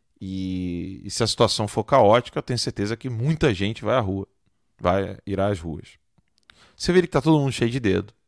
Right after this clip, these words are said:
né? Eu estou como exilado, então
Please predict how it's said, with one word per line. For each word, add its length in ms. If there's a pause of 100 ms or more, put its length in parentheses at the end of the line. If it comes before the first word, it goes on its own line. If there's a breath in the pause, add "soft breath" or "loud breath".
(260)
né? 140 (1200)
Eu 160
estou 480 (220)
como 340
exilado, 640 (680)
então 500